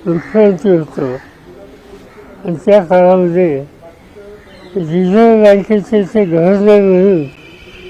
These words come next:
मुंबईमध्ये काम करत होते. आणि त्यामुळे साहजिकच कधी ना कधी या नात्या निमित्तानं सुसंवाद व्हायचा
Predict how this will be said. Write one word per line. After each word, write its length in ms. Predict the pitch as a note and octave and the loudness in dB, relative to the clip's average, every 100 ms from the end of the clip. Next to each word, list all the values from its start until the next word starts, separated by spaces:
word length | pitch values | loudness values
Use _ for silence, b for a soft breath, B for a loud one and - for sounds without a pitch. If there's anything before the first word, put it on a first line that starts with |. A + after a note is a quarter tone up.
| - - - - G3+ | -20 -20 -20 -20 -10
मुंबईमध्ये 800 | F#3+ F#3 G3 G#3+ G#3+ G3 F#3+ G3 | -2 0 2 4 4 2 0 -2
काम 300 | - E3 D#3+ | -2 -2 -4
करत 220 | E3 C#3+ | -6 -6
होते. 440 | A#2+ - B2+ - - - - - - - - - - - - - - - - - - - - - | -8 -16 -20 -20 -20 -20 -20 -20 -20 -20 -20 -20 -20 -20 -20 -20 -20 -20 -20 -20 -20 -20 -20 -12
आणि 100 | G3 D#3+ | -10 -4
त्यामुळे 360 | G#3 G#3 A3 G3+ | 0 2 2 -2
साहजिकच 680 | - F#3 F#3+ A#3+ G#3 F3 C#3 - - - - - G#3+ A3 - F#3 F3 - G#3 G3+ - - - - _ - - - - - - - - | 0 0 2 0 -2 -4 -6 -14 -20 -20 -20 -20 -20 -20 -20 -20 -20 -20 -20 -20 -20 -20 -20 -20 _ -20 -20 -20 -20 -20 -20 -20 -6
कधी 240 | F#3 F#3+ | -4 0
ना 180 | G#3+ G#3 | 2 0
कधी 440 | - G3 F#3+ G3+ F#3+ | 0 -4 0 0 2
या 140 | F#3 | 2
नात्या 380 | F#3+ F#3 G#3 F#3+ | 2 -2 -2 0
निमित्तानं 840 | F#3 F3 F#3+ - F3+ G3 G3+ G3+ E3+ - - - - - - - - | 0 0 -2 -2 -2 0 0 -2 -6 -20 -20 -20 -20 -20 -20 -20 -6
सुसंवाद 500 | G3+ D#3 A3 G3 G3 | -6 -2 2 4 2
व्हायचा 540 | E3 D#3+ D3+ G3+ D3+ | 0 -2 -2 -2 -2